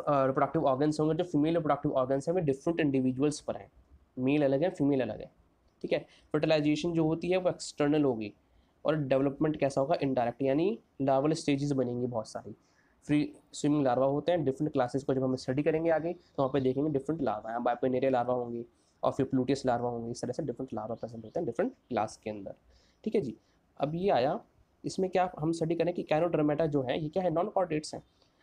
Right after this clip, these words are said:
तो इन चा-, भले ही नॉन कॉर्डेट्स हैं, but इनके अंदर कुछ कॉर्डेट्स के कैरेक्टर्स प्रेजेंट हैं, जैसे कि anterocoelom, anterocoelic coelom प्रेजेंट होगा,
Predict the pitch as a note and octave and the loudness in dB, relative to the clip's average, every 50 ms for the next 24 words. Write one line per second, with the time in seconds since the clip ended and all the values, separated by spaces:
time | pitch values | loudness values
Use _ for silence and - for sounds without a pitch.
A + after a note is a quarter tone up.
0 | _ _ - A#3 - - - - - F#3 G3+ G3+ - _ - G3 G3+ F3+ E3 D3 | _ _ -2 -2 -2 -2 -4 -4 -2 -2 -2 -2 -4 _ -2 0 0 0 0 0
1 | D3+ D#3 F3+ G3+ A3 G#3+ F#3 F3+ F#3+ G3 G3 - F3 E3 E3+ E3+ E3+ E3+ F3+ F3+ | 0 2 2 2 2 2 2 2 0 0 2 0 2 2 2 0 0 0 -2 -2
2 | F#3 G3+ G3+ - _ _ _ _ - F3 E3+ F3 G#3+ F#3+ F#3+ G3+ G3+ A3+ A3+ - | -2 -2 -6 -8 _ _ _ _ -4 -4 -2 0 0 0 0 0 0 -2 -2 -2
3 | - - B2+ C#3+ C#3 D#3+ E3+ E3+ - - - - G#3 G#3 - D3 C3+ - - - | 0 0 2 2 4 2 0 0 -2 -8 -6 -4 -2 0 0 0 -2 -2 -2 -2
4 | E3 E3+ E3+ - C#3 C3 C3 A#2+ A#2 A2+ - - - _ _ _ _ _ _ - | -2 -2 -2 -2 -4 -2 -2 -4 -6 -8 -10 -14 -16 _ _ _ _ _ _ -6
5 | - C#3 C#3+ - F#3+ F#3 - G#3+ G#3+ G#3 - _ _ _ - D3 C#3 C#3+ D3 E3+ | -2 -2 -2 0 0 -2 -2 -2 -4 -4 -8 _ _ _ -2 0 0 2 2 2
6 | E3 F3+ F3 - F3+ D#3+ F3 F3+ F3+ - _ _ _ - - C#3+ D3 D3+ D#3+ E3 | 2 2 0 0 0 0 0 0 -2 -6 _ _ _ -4 -2 0 0 0 0 0
7 | F3 F3 - - E3+ G3 - - - C#3+ C#3 C#3+ D3 D3 C3+ C3 C3+ C3+ C3+ C3 | 0 -2 -2 -2 -2 -4 -4 -2 -2 0 2 2 2 0 0 0 0 0 0 0
8 | B2 B2 B2 B2 | 0 0 -2 -4